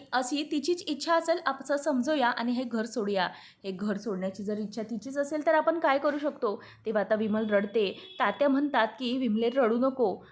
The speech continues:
अगं आपण कुठं बी चार भिंती बांधून राहू शकतो, काळजी करू नकोस." तेव्हा विमल म्हणते की, "अहो कुठं बी चार भिंती बांधून राहू, पण या घरात, या दारा खिडक्यांमध्ये जी माझ्या संसाराच्या आठवणी आहेत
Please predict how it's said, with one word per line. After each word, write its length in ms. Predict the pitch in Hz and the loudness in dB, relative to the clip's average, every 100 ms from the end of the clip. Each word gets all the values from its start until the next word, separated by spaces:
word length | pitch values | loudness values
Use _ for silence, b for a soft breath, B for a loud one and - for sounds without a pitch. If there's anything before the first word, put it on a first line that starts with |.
| B | B
अगं 300 | 196 190 208 | -2 2 2
आपण 240 | 240 247 247 | 2 0 0
कुठं 260 | 269 311 | 2 2
बी 100 | 294 | 2
चार 260 | 285 294 254 | 0 2 2
भिंती 320 | 254 262 294 | 2 2 2
बांधून 420 | 285 254 247 254 | 0 2 2 2
राहू 220 | 262 226 226 | 2 2 2
शकतो, 360 | 269 277 - | -2 -2 -2
काळजी 340 | 240 226 190 247 | 2 2 2 0
करू 200 | 277 247 | 0 0
नकोस." 340 | 226 202 208 B B B | -2 -4 -12 B B B
तेव्हा 180 | 202 190 | -2 -2
विमल 280 | 185 180 180 | -2 -2 -2
म्हणते 300 | 208 220 226 | -2 -2 -2
की, 140 | 269 | 0
"अहो 260 | 226 233 233 | 0 0 -2
कुठं 340 | 262 247 302 | -4 -4 -2
बी 80 | 294 | 0
चार 200 | 320 294 | 2 2
भिंती 260 | 294 277 | 0 -2
बांधून 380 | 285 285 262 269 | 0 0 0 0
राहू, 340 | 226 214 254 220 B B - | 0 0 -2 -4 B B -4
पण 120 | 220 | 2
या 140 | 208 | 2
घरात, 340 | 208 214 208 208 - B | 2 4 4 2 -2 B
या 80 | 233 | -4
दारा 280 | 220 214 226 | 2 4 4
खिडक्यांमध्ये 680 | 254 254 262 247 262 247 226 | 2 0 2 2 2 2 0
जी 160 | 233 | 0
माझ्या 240 | 262 247 285 | 0 0 0
संसाराच्या 600 | 294 254 269 294 294 302 | 0 0 2 0 2 2
आठवणी 340 | 277 277 302 | 2 0 0
आहेत 200 | 302 262 | 2 0